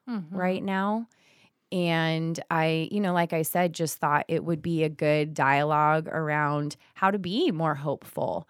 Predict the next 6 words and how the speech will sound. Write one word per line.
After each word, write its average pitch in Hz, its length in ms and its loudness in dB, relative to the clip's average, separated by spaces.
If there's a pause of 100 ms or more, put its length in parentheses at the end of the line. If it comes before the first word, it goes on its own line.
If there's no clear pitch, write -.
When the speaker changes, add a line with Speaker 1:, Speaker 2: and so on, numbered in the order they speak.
(440)
Speaker 2:
and 165 560 0
how 175 480 2
to 160 680 0 (280)
be 180 180 -2 (140)
able 170 320 0
to 156 720 -2